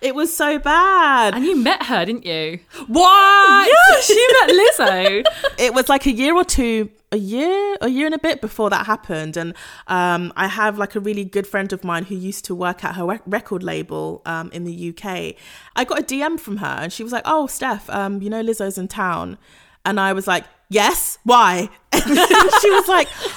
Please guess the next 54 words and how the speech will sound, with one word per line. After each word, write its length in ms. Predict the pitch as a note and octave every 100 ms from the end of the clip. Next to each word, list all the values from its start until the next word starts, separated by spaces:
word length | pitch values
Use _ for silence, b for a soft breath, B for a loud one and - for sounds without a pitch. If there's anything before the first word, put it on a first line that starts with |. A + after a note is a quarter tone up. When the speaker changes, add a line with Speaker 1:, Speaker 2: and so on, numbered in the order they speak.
| -
Speaker 1:
"Oh, 180 | C#4+ D4+
well, 260 | C4+ B3+ B3
you 160 | B3+
know, 160 | C4 B3
do 140 | A3 B3
you 80 | C4+
wanna 200 | C#4 C4+
come 320 | - C#4 C4+ -
to, 180 | C4+ A#3+
um, 220 | A#3 A3 A3+ A3 G3+
do 260 | - _ B3
you 40 |
wanna 140 | B3+
come 160 | C4 C4+
and 80 | B3+
see 140 | -
her 100 | B3
perform?" 640 | A3+ - A#3 G#3 D#3 D#3 G#3 b b b
I 60 | G4+
was 160 | A#4+ B4+ A#4+
like, 100 | E4 - _ _ -
"Why 280 | B3 F4+ C#5 C#5
on 60 | - A4+ A#4
earth 100 | F#4 D4+
would 140 | E4+
you 140 | E4+ -
ask?" 260 | D#4+ F#4 F4 C#4+ C4+
Yes, 920 | C4 F#4 C5+ E5 - - - - - b b - C#5+
absolutely. 640 | - - B4+ C#5 A#3+ G#3+
So 120 | G#3 A#3
then 120 | A#3
I 120 | A#3
rushed 420 | A3+ A3+ D4+ - -
home. 480 | A3+ G#3+ G3+ G#3 -
<laughs> 60 | B B B
It 160 | A#3 -
was 160 | C#4 -
just 200 | D4+ B3+
me 260 | B3 G#3+
just 300 | E3+ F3+ -
assuming 460 | F3 - F#3 E3 D#3+
that 100 | D#3
I 80 | E3
was 120 | F3
just 140 | F3
going 180 | E3+ E3
to 100 | E3
see 240 | E3 F#3+ F3+
her 200 | D#3+ D3+
in 100 | D3+
this 180 | D#3+ D#3+
really 160 | D#3
small 240 | D#3 D#3+ D#3
club, 360 | - F3+ E3+